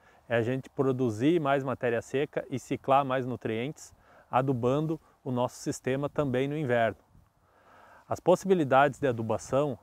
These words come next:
elas são variáveis conforme cada nutriente. Nesse caso aqui, tá se variando, adubando o sistema através do nutriente fósforo.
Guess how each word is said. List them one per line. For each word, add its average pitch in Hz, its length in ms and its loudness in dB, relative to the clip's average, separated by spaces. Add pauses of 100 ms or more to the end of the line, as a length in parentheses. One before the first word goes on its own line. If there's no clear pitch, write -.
elas 123 220 0
são 143 160 -2
variáveis 143 580 2
conforme 147 560 -2
cada 143 320 2
nutriente. 143 680 -4 (680)
Nesse 139 340 -2
caso 131 360 2
aqui, 147 400 -2 (420)
tá 123 160 2
se - 120 -14
variando, 135 680 0 (280)
adubando 123 640 2
o 143 60 2
sistema 143 520 -4
através 143 400 2
do 147 60 -2
nutriente 143 380 -2
fósforo. - 480 0